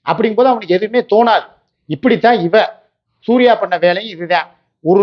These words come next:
நாள் தேவையில்லாம வாய் விட்டா. எனக்கு இப்ப அதே நினைப்பு, எப்ப பார்த்தாலும் "ஐயையோ, ஒருவேளை நம்மளுக்கு உடம்புக்கு இப்படி போயிருச்சோ, அப்படி போயிருச்சோ" அப்படின்னு சொல்லி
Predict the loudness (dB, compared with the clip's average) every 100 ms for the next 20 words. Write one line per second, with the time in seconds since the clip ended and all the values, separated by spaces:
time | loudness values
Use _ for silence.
0 | 2 0 2 2 4 2 2 0 0 2
1 | 0 -2 -4 -6 -6 _ _ _ _ -2
2 | 0 0 0 2 4 4 0 -2 _ _
3 | _ -4 2 4 2 0 -4 -4 -6 -4
4 | -4 -2 -2 0 0 0 -6 -8 -10 -18
5 | _ _ -2 2 2 2 -2 -2 -2 -2
6 | -8 -10 -4 -4 -4 -6 -4 0 0 2
7 | 2 2 2 0 0 0 2 0 2 2
8 | 2 -4 -6 -4 0